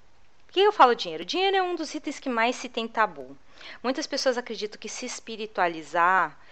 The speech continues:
é não lidar com dinheiro, e aí é um contrassenso. Por quê? Eu como, se eu tenho um corpo material, eu preciso alimentá-lo. Eu preciso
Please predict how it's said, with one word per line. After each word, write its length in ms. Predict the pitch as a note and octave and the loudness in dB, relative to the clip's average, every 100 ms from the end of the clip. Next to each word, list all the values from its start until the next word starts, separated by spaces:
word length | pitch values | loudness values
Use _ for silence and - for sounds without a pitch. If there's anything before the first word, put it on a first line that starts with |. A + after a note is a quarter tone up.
| - - | -14 2
é 160 | A#3+ | 4
não 420 | A#3+ A#3+ A#3+ C4 C#4+ | 4 6 6 6 4
lidar 380 | B3+ G3+ F#3 | 0 6 6
com 140 | F3+ G#3+ | 6 -6
dinheiro, 420 | G#3 B3 B3 G3 | -6 -4 -2 -4
e 120 | E3 | -4
aí 240 | E3+ E3 E3 | -4 -2 -2
é 60 | |
um 120 | E3 | -4
contrassenso. 960 | F3 F#3 F#3+ G#3+ A3+ - D4+ F3+ - - - - - - - - | -6 -14 -10 -8 -6 -4 -6 -6 -10 -14 -18 -20 -20 -20 -20 -6
Por 160 | C4 B3+ | -2 0
quê? 300 | A3+ E3+ C3+ - - | 2 2 0 -14 -16
Eu 240 | - C4+ D4 - - | 0 4 4 0 -12
como, 800 | - C4 C#4 E4 F4 F4 E4+ E4+ - - - - | 0 6 8 6 4 2 0 -2 -8 -20 -20 -20
se 140 | - D4 | 0 2
eu 40 | |
tenho 200 | C#4+ F#4+ | 4 2
um 40 | G4+ | 6
corpo 260 | D#4+ D4+ | 4 4
material, 640 | C4 A#3 A3 F#3 F#3+ G#3 | 4 4 2 4 8 8
eu 60 | A#3 | 6
preciso 360 | A#3+ - A3+ A#3 | 0 -12 -8 -6
alimentá-lo. 720 | A#3 A#3 A#3 - C3+ D#3+ E3+ - - - - | -4 -4 -4 -2 -2 -2 -10 -16 -20 -20 -20
Eu 60 | - | -18
preciso 420 | F#3+ - F#3 G#3 | -14 -10 -8 -10